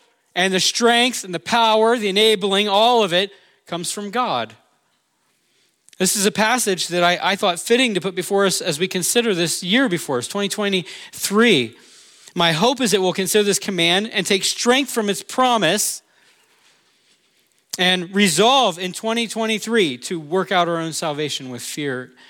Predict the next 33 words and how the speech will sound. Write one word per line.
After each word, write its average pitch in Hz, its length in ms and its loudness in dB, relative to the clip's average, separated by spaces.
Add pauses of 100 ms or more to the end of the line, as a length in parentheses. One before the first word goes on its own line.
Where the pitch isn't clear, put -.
(200)
and 135 100 -10
with 113 140 -10
trembling, 113 580 -10 (440)
knowing 175 360 2
and 160 140 -2
believing 131 640 -4 (300)
that 127 140 2
it 123 140 -2
is 120 140 -2
God 123 420 0
who 120 140 -6
works 113 260 -8
in 120 100 -8
us 107 160 -10
both 127 200 -10
to 123 100 -12
will 113 240 -4
and 113 120 -10
to 113 60 -14
do 107 200 -8
of 101 100 -12
his 110 140 -10
good 104 180 -14
pleasure. 107 400 -14 (1200)
Note 180 180 2
how 190 140 4
those 151 260 2
verses, 135 460 -2
those 131 220 -4
two 143 120 -6
verses, 123 440 -6
verses 123 360 -8
twelve 139 400 -2